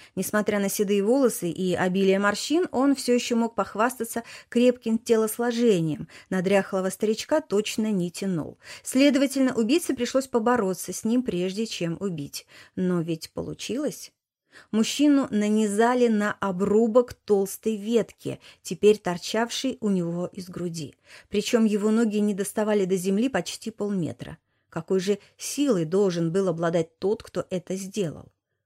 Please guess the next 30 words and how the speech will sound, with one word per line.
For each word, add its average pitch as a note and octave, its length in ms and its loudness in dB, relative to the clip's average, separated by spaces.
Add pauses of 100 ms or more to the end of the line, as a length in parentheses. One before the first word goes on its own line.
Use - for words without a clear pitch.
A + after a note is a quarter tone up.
(140)
Убийство A3+ 420 2
произошло A3 460 2
достаточно G#3+ 560 -4
давно, A#3 460 2 (240)
почти F3+ 400 -4
весь F3 480 0
снег G#3+ 540 -2
рядом B3+ 400 0
с A#3+ 40 -2
деревом B3 460 0
успел G#3 440 -6
стать G3 340 -6
красным. - 600 -10 (580)
Роман A3+ 280 4
постарался A3+ 640 0
разглядеть G#3 500 0
следы A3 380 0
того, G3+ 420 0
кто G#3+ 200 -8
это G#3 280 -6
сделал, B3+ 380 0
но A3+ 160 0
сейчас A3 400 -4
такая F3 280 -6
возможность B3+ 520 2 (260)
отсутствовала, - 760 -4 (200)
уже F#3+ 360 0
многие A3 500 0
потоптаться F3+ 640 -6
успели. - 680 -8